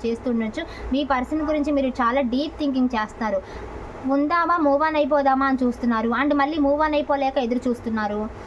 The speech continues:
And మళ్ళీ మీ పర్సన్ వస్తారేమోనని చెప్పి మీ పర్సన్ మీ లవ్ లైఫ్‌లోనే మీరు స్ట్రక్ అయిపోయారండి ఇక్కడ. చాలా అంటే వెయిట్ చేస్తున్నారు, ఎందుకంటే ఈ పర్సన్‌తో బాగా ఫిజికల్‌గా కూడా కనెక్ట్ అయిపోయారు. అందుకే ఈ పర్సనే కావాలి.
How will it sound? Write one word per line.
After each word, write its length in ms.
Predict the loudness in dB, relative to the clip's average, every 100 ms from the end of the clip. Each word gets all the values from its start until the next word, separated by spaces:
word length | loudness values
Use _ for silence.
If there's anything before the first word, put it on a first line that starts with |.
| -14 -4 0
And 100 | 2
మళ్ళీ 260 | 2 0
మీ 140 | 0 0
పర్సన్ 360 | 0 0 0
వస్తారేమోనని 680 | -4 -2 0 0 0 2 2 0
చెప్పి 160 | 0
మీ 140 | 0 0
పర్సన్ 520 | 0 -2 -2 -2 0
మీ 140 | 2
లవ్ 280 | 2 2 2
లైఫ్‌లోనే 440 | 2 0 0 0 2
మీరు 120 | -2
స్ట్రక్ 300 | -2 -4 -2
అయిపోయారండి 560 | -2 -2 -2 -4 -6
ఇక్కడ. 180 | -6 -4 -6 -8 -12 -4
చాలా 380 | 0 2 2 2
అంటే 260 | 2 0
వెయిట్ 340 | 2 0 0 0
చేస్తున్నారు, 500 | -2 0 0 2 2
ఎందుకంటే 480 | 2 2 2 0
ఈ 80 | 0
పర్సన్‌తో 460 | 0 -4 0 0 2
బాగా 280 | 0 0 -2
ఫిజికల్‌గా 560 | -2 -2 0 2 2
కూడా 200 | 2 0
కనెక్ట్ 360 | 0 0 0 -2
అయిపోయారు. 420 | -4 -2 -2 -4 -8 -10 -2
అందుకే 300 | 0 0 0
ఈ 200 | 0 0
పర్సనే 460 | 0 -2 0 -2 0
కావాలి. 480 | 0 0 -2 -4